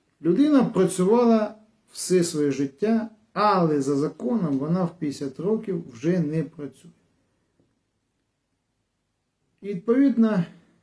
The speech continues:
виникає питання: а що далі робити цій людині? До пенсії цій людині залишається десять років.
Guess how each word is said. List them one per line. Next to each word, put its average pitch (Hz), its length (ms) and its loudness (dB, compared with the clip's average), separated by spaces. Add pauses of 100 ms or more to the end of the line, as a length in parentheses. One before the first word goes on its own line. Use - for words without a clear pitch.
виникає 180 400 0
питання: 147 580 -4
а 165 160 -2
що - 240 -4
далі 131 480 -2 (840)
робити 160 440 -2
цій 147 220 -8
людині? 127 460 -6 (440)
До 180 200 -2
пенсії 226 680 2 (360)
цій 185 260 0
людині 190 420 4
залишається 170 1000 -2 (120)
десять 196 840 -2
років. - 300 -16